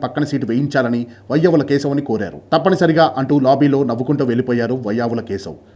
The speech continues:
వైసీపీ ఎమ్మెల్యే, ఎమ్మెల్సీలు అందరూ రఘురామకృష్ణరాజుకి శుభాకాంక్షలు తెలియజేశారు. ఉభయ సభలను ఉద్దేశించి ప్రసంగం మొదలుపెట్టిన గవర్నర్ నజీర్ కొత్తగా ఎన్నికైన సభ్యులకు ధన్యవాదాలు తెలిపారు.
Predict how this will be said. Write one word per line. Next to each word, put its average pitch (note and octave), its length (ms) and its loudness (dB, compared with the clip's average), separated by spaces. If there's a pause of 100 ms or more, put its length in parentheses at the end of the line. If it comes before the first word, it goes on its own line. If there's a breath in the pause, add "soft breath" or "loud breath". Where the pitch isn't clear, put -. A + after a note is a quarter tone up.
వైసీపీ C#3+ 340 2
ఎమ్మెల్యే, B2+ 600 0
ఎమ్మెల్సీలు B2 520 -2
అందరూ D3 400 0
రఘురామకృష్ణరాజుకి C3+ 800 -2
శుభాకాంక్షలు C3 520 -2
తెలియజేశారు. G2 580 -6 (220 soft breath)
ఉభయ F#3+ 200 6
సభలను D#3 560 2
ఉద్దేశించి C#3+ 520 -2
ప్రసంగం C3+ 400 -2
మొదలుపెట్టిన A#2+ 560 -4
గవర్నర్ C3+ 380 0
నజీర్ A#2 320 -2 (200 loud breath)
కొత్తగా D#3 300 2
ఎన్నికైన C#3+ 380 2
సభ్యులకు B2+ 440 -2
ధన్యవాదాలు B2+ 520 -2
తెలిపారు. F#2 400 -8